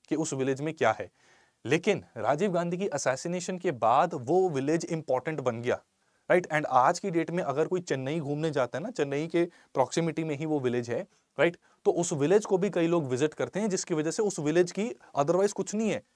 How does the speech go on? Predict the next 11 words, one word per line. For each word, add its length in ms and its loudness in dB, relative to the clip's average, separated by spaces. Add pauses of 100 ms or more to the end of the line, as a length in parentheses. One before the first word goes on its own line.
(220)
बस 340 6
उसकी 240 -2
इंपॉर्टेंस 520 0
ये 160 4
है 100 2 (300)
that 400 4 (960)
a 40 2
very 240 2 (100)
strong 300 0
prime 280 2
minister, 320 -2